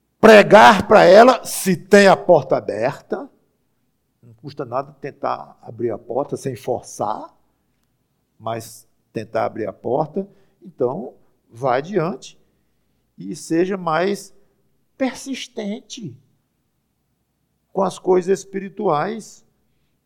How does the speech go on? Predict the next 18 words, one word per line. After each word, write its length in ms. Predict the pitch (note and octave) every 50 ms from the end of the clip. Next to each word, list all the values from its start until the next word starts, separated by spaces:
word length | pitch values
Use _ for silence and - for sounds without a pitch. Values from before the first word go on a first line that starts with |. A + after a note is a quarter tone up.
| _ _ _ _ _ _ _ _
Eu 220 | - B2+ - G3+
teria 280 | - - A#3+ A#3 B3+ B3
muita 240 | B3 C4+ A3+ - A#3+
vontade 320 | A#3 - - - F#3 -
de 60 | -
perguntar, 360 | - G#3 F#3 F3+ - - F3 -
"Paulo, 320 | - - - - D#3+ -
você 280 | F3 G#3+ - - - G4+
imaginava 840 | G#4+ C4+ - - G#3+ E3 F#3 E3+ C#3 C3 A#2 B2 C3 D#3+ F#3 - _ _ _ _ _ _ _ _ _ _ _ _ _ _ _ _ _ _ _ _ _ _ _ _ _ _ _ _
que 120 | D#3+ E3
Cristo 460 | D#3+ _ F#3+ G3 G#3 F3 G#3 G3+ F#3
ia 80 | F#3 E3+
se 120 | - -
converter?" 760 | - - F3+ F3+ C#3 C#3 A#2 - - - F3 B2+ - G3+ - _ _ _ _ _ _ _ _ _ _ _ _ _ _ _ _ _ _
É, 60 | D#3 E3+ F3+ F#3+ _ _ E3 D3 _ _ _ _ _ _ _ _ _ _ _ _ _ _ _ _
seria 200 | - D3 D#3 D3+
muito 220 | D#3+ F#3+ - _
curioso 580 | _ G3+ G3 F3+ C#3+ A2+ G#2 G2+ F#2 - _